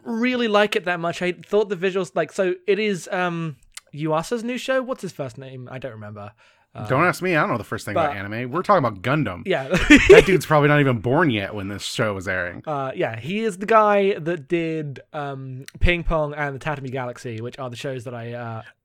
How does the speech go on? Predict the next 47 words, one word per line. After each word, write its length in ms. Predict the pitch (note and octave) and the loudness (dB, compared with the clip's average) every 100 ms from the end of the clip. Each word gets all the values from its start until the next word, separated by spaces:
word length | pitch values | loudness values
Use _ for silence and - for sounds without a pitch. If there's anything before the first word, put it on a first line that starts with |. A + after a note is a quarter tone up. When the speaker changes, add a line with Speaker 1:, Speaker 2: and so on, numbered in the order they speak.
| _ | _
Speaker 1:
hear 200 | B2 C3 | -8 4
Speaker 2:
I 100 | C3+ | 6
really 220 | A#3+ A#3 D#3+ | 6 6 6
Speaker 1:
referenced. 20 | |
Speaker 2:
wanna 180 | C#3+ B2+ | 6 6
watch 260 | A#2+ A2 - | 2 2 -4
Ping 200 | A#2+ F#2+ | -6 -4
Pong. 260 | F#2 - G2+ | -6 -6 0
I've 160 | C3+ | 0
heard 180 | - A#2 | 2 -2
that's 240 | G#2+ G2+ G2+ | -2 -4 -4
really 220 | F#2 F2+ | -10 -10
good. 240 | - - | -14 -10
Speaker 1:
Everyone 380 | G#3 B3 C#4+ C#4 | -2 0 0 -2
keeps 240 | B3+ A#3+ - | -4 -4 2
telling 200 | A3+ G#3 | 2 4
me 60 | |
to 80 | F#3 | 4
watch 220 | E3+ E3+ | 2 0
the 80 | D3+ | -2
Tatami 320 | D3 E3+ D3+ | -4 -4 -2
Galaxy, 340 | C#3 C#3+ C#3 C#3 | -4 -6 -6 -10
and 80 | C3 | -8
I'm 80 | |
like, 120 | C#3 D3 | -8 -2
"No, 140 | A3+ | 0
I'm 100 | F3+ | 2
gonna 140 | G3 G3 | 4 2
watch 160 | E3 | 2
Ping 180 | G#3+ G3 | 0 0
Pong. 220 | D#3 C3 | -2 -6
It's 120 | C#3+ D#3+ | -6 0
the 80 | |
one 120 | F#3 F3+ | 0 0
about 180 | E3+ | -2
friends 300 | - F#3 F3+ | 0 0 0
playing 240 | - E3+ C#3+ | 0 -2 -2
sports. 400 | - F#3 D3 - | -2 0 0 -2
I 60 | |
don't 180 | D#3 F3 | -4 -6
care 220 | - F#3+ | -2 0
about 180 | E3+ D#3+ | 0 0
a 40 | D#3 | 2
guy 260 | E3 D#3+ | 4 4
and 100 | D3+ | 4
his 140 | D3 B2+ | 0 0
boner." 440 | D#3 C#3 G#2 | 0 0 -6